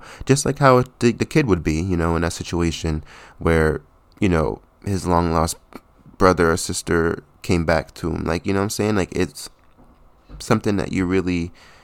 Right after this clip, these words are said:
are gonna blame a lot of people for. Obviously, the government. Um, I feel like you shouldn't,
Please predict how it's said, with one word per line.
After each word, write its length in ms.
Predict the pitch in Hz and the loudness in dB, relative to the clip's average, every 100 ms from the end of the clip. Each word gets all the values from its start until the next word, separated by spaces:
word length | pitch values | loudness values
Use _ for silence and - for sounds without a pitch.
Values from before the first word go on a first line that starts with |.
| _ _ | _ _
are 120 | - | 0
gonna 240 | 87 87 80 | 2 2 2
blame 480 | - 82 85 90 92 | 0 0 2 4 4
a 60 | |
lot 160 | 92 95 | 2 0
of 80 | - | -4
people 280 | 101 98 | -8 -8
for. 500 | 98 95 95 95 110 - _ _ - | -8 -2 0 0 -4 -10 _ _ -4
Obviously, 500 | 85 78 80 - - | -2 0 -4 -4 -8
the 120 | 78 | -8
government. 560 | 71 78 76 82 90 - _ _ _ _ _ _ _ _ _ - _ - - | -4 -4 -2 -4 -6 -8 _ _ _ _ _ _ _ _ _ -20 _ -20 -4
Um, 480 | 90 82 80 76 - - - - - - - _ _ _ _ _ _ _ _ _ _ | -2 -2 -4 -8 -12 -20 -20 -20 -20 -20 -20 _ _ _ _ _ _ _ _ _ _
I 80 | 98 | -6
feel 120 | - | 0
like 220 | 90 85 87 | 0 0 -6
you 80 | |
shouldn't, 420 | 76 - 90 120 | -4 0 0 0